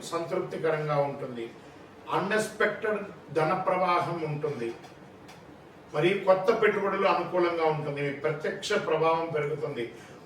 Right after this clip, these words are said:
నూతన వివాహానికి అవకాశం ఉంటుంది. ప్రభుత్వం నుండి పొందవలసిన రాయితీలు, పర్మిషన్స్ అవన్నీ దొరుకుతాయి. సోదర సోదరీమణులతో ఉన్నటువంటి సమస్య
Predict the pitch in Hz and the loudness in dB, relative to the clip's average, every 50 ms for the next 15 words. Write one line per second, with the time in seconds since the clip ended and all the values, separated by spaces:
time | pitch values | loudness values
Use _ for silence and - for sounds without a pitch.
0 | - 143 165 175 196 190 - 226 214 190 185 160 160 160 170 185 196 196 - 147 | -6 -2 0 0 0 0 0 0 2 2 2 2 2 2 4 6 6 6 6 4
1 | 180 185 180 170 165 156 151 175 160 143 - - - - 165 156 147 - 156 147 | 4 2 2 2 0 -2 -2 0 0 2 2 2 2 0 0 0 0 2 0 0
2 | 147 143 143 143 127 123 117 - - - - - - - - - - - - 170 | 0 -2 -6 -6 -6 -6 -8 -10 -12 -14 -18 -20 -20 -20 -20 -10 0 2 4 4
3 | 180 220 220 214 - 226 208 202 190 190 190 180 175 151 170 170 170 175 175 175 | 4 4 4 4 4 2 2 2 0 -2 -2 -2 0 0 0 0 2 2 2 2
4 | 156 - - 160 156 143 135 131 139 160 170 175 180 175 - 180 180 180 175 175 | 2 2 2 2 2 2 0 0 2 2 2 2 2 0 -2 -4 -4 -4 -4 -4
5 | 190 196 - - - - 151 151 151 147 170 160 - 165 170 165 - - 170 202 | -4 -4 -4 -6 -4 -4 -2 0 0 0 0 -2 0 -2 -2 -2 -4 -6 -6 -4
6 | - 117 143 143 147 160 160 156 151 147 139 139 147 131 117 - - - - - | -4 -2 -2 -2 -2 -2 -2 -4 -4 -4 -4 -4 -2 -2 -2 -4 -6 -14 -18 -20
7 | - - - - - - - - - - - - - - - - - - - - | -20 -20 -20 -20 -20 -20 -20 -20 -20 -20 -20 -20 -20 -20 -20 -20 -20 -18 -16 -6
8 | - 165 175 - - 220 226 233 226 220 220 208 180 190 196 190 190 190 196 190 | 0 4 6 6 8 8 8 8 8 6 6 6 4 2 2 4 4 2 2 2
9 | 180 175 170 170 170 170 165 165 175 170 160 160 156 156 156 156 151 - - - | 2 2 2 2 0 0 0 0 4 6 6 6 4 2 0 -2 -4 -4 -8 -8
10 | - 160 151 151 147 143 143 - 147 139 135 - - - 143 139 147 165 - - | -4 0 0 2 0 0 -2 -6 -6 -8 -8 -8 -8 -4 -4 -2 -2 -2 -4 -6
11 | - 170 175 196 226 320 | -4 -2 0 0 0 -2